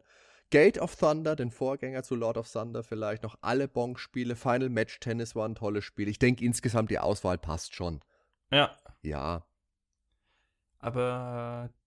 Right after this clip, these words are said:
Speaker 2: hätte man doch noch ein paar mehr Multiplayer-Spiele, aber, ähm, ja gut. Für den Preis dann. <laughs>
Speaker 1: Ja, das ist wirklich die Frage, ob sich's dann, ob sich's wirklich so lohnt, dass man dann so viele Controller sich dazu kauft. Das werden die allerwenigsten
Speaker 2: Ah.
Speaker 1: machen.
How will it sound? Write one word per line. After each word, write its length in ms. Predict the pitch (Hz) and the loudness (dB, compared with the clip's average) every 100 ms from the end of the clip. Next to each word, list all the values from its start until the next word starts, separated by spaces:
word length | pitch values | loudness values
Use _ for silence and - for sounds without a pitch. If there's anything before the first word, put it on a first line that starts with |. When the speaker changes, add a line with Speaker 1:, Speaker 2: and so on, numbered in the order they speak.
| _ _ | _ _
Speaker 2:
hätte 220 | - 139 | -8 -4
man 160 | 151 151 | -4 -2
doch 200 | 156 - | -4 -6
noch 220 | 139 139 | -8 -8
ein 80 | 131 | -8
paar 140 | 143 | -6
mehr 160 | 135 131 | -4 -2
Multiplayer-Spiele, 720 | 120 107 - 98 95 - 98 | -2 -4 -2 -2 -2 -6 -6
aber, 640 | 95 101 98 - 98 98 92 | -2 0 -2 -2 -2 -2 -4
ähm, 120 | 87 87 | -6 -8
ja 140 | 87 92 | -4 -4
gut. 260 | 90 - - _ _ _ _ _ | -4 -8 -20 _ _ _ _ _
Für 140 | - 107 | -10 -6
den 180 | 101 101 | -4 -4
Preis 400 | - 101 98 - | -2 0 -2 -2
dann. 260 | 104 113 113 | 0 2 2
<laughs> 200 | 175 - - - - _ _ - | 0 -2 -8 -16 -20 _ _ -4
Speaker 1:
Ja, 240 | 95 139 | 2 2
das 140 | 156 | 2
ist 120 | 156 147 | 0 2
wirklich 260 | 143 139 | 2 4
die 120 | 131 | 0
Frage, 500 | - - 80 117 120 | -2 0 2 2 2
ob 160 | 101 - | 0 0
sich's 180 | 131 - | 0 2
dann, 380 | 120 113 110 104 _ _ _ _ _ | 2 2 0 -6 _ _ _ _ _
ob 180 | - 104 | -2 0
sich's 220 | 117 - | 0 0
wirklich 300 | 110 117 117 | 0 0 -2
so 120 | - | 2
lohnt, 520 | 98 92 92 127 - 110 | 2 4 2 0 -2 -2
dass 180 | 107 | 0
man 100 | 104 | -2
dann 140 | 98 104 | -2 -2
so 160 | - | -4
viele 220 | 101 104 104 | -2 -2 -2
Controller 480 | 101 - 92 107 | -4 -2 -2 -2
sich 180 | 107 104 | -4 -6
dazu 240 | - - 90 | -8 -8 -6
kauft. 380 | 80 90 113 | 4 4 4
Das 120 | 92 - | -2 0
werden 160 | 87 | 0
die 120 | 87 | 0
allerwenigsten 640 | - 90 90 92 90 - 95 | 0 0 0 0 -2 -2 -2
Speaker 2:
Ah. 80 | 80 | 0
Speaker 1:
machen. 360 | 87 113 107 | -2 -2 -6